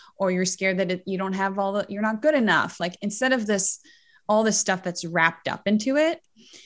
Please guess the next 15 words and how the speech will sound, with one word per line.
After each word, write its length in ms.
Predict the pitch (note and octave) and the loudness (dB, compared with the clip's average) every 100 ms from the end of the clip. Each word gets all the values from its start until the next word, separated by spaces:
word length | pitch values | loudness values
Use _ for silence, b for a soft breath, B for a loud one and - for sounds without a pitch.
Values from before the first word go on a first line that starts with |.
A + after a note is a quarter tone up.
| b b _ _ | b b _ _
start 480 | - C4 C#4 C4+ - | -2 2 2 0 -2
prototyping 720 | A#3+ A3+ G#3+ A3 G3 F#3 F3+ | 2 2 2 2 0 0 -2
the 140 | D#3+ - | -2 -4
idea 580 | D#3 D#3 D3+ - - - _ _ - - _ - | -6 -4 -4 -4 -6 -14 _ _ -16 -16 _ -6
in 160 | G3+ | -4
small, 800 | F#3 - - G3 G3 G3+ G#3 - _ _ _ | -4 -6 -4 0 2 2 0 -4 _ _ _
easy 360 | G3 F#3+ F3+ E3 | -4 -2 -2 -4
ways. 180 | - | -4
So 80 | - | -2
what's 220 | G#3 C4 | 0 0
a 40 | D4+ | 0
prototype? 540 | - F3+ D#3 D3 - - _ _ _ _ _ _ | 0 -2 -2 -4 -6 -10 _ _ _ _ _ _
It's 180 | G#3+ G#3 - | -6 -4 -4
a 240 | F#3+ E3 | -4 -4
small, 880 | - - - F#3 F3 F#3 G#3 C#4 G#4 | -4 -2 0 2 4 4 4 4 4